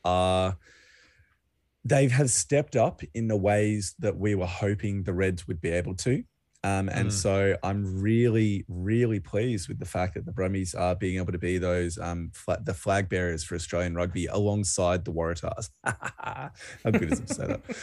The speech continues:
Speaker 2: <laughs>
Speaker 1: Um, but alongside the Tars, in, in basically just going, "Look, this, so far we've got three wins against New Zealand teams within the Super Rugby competition, and it is the second round of the crossovers."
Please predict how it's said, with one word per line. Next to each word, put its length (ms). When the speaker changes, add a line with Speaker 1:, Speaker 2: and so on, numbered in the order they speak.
Speaker 2:
<laughs> 40
Speaker 1:
Um, 500
but 180
alongside 500
the 40
Tars, 760
in, 220
in 140
basically 380
just 140
going, 240
"Look, 180
this, 460
so 240
far 320
we've 160
got 180
three 600
wins 360
against 360
New 100
Zealand 420
teams 440
within 420
the 60
Super 240
Rugby 200
competition, 640
and 400
it 160
is 400
the 80
second 340
round 400
of 240
the 80
crossovers." 600